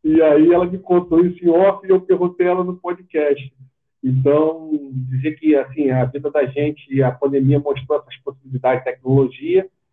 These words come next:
mas a vida vai acontecendo e a gente tem sempre dificuldade em levar um tempo e, e fazer uma gravação de conteúdo.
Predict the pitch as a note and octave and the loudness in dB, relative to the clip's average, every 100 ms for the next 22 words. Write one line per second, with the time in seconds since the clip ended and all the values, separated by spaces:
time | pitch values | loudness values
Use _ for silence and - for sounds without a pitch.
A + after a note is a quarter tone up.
0 | _ A#2+ B2 C3 D3 D#3 C#3 D3+ - D3+ | _ -4 0 0 2 2 2 0 -2 -6
1 | D3 C3+ C3 D#3+ F3+ D#3 D3+ - - D3+ | -6 -6 -4 -2 0 -2 -4 -14 -10 -8
2 | - E3+ _ _ _ F#3+ D3+ C#3+ D3+ - | -8 -12 _ _ _ -6 0 2 0 -4
3 | _ _ _ - A#2 A#2+ B2 C#3 C3 C3 | _ _ _ -10 -2 0 0 0 0 0
4 | C3 D#3+ D#3 C3+ C3 B2+ B2 _ _ _ | 2 2 0 -2 -4 -4 -4 _ _ _
5 | _ - A#2+ C#3 C3+ C#3 C3+ C3 C3 C3 | _ -2 2 2 2 2 -2 -4 -4 -4
6 | C3 C3 B2+ A#2+ C3+ F3 D#3+ C3+ B2+ | -2 0 2 2 2 4 2 0 -6